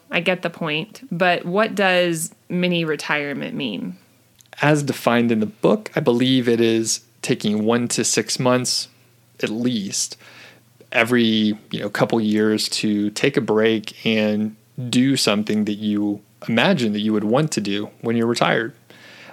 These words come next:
Speaker 2: I think one of the benefits from doing that is you actually get to test whether you would like that or not. I have some friends, and they thought that they wanted to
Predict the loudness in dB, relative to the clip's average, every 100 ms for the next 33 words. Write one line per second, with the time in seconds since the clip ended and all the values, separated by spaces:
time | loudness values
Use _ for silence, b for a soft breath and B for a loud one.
0 | -8 -2 2 4 4 4 4 2 -2 _
1 | _ _ -2 2 2 2 0 0 -4 -6
2 | _ -10 -6 0 2 4 2 2 0 0
3 | -2 2 0 2 0 0 0 -4 -6 -2
4 | 0 0 -4 -8 B B B B 2 4
5 | 4 2 4 2 2 0 -2 -6 -10 -10
6 | -12 -18 _ b b b b _ _ _
7 | 2 2 4 0 -2 -2 -2 0 -2 -4
8 | -4 0 2 2 2 2 2 2 -2 0
9 | 0 0 -6 -2 -2 0 0 0 0 -2
10 | -2 -2 -4 -2 0 0 -2